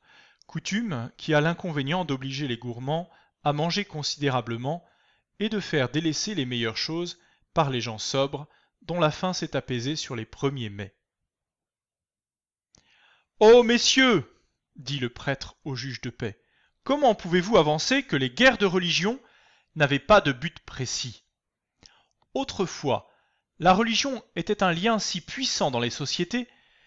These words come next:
que les intérêts matériels ne pouvaient se séparer des questions religieuses.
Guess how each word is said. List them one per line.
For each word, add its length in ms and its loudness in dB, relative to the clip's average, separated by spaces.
que 100 -6
les 220 2
intérêts 340 4
matériels 680 2
ne 80 2
pouvaient 400 2
se 160 -2
séparer 520 0
des 160 -2
questions 460 -4
religieuses. 800 -4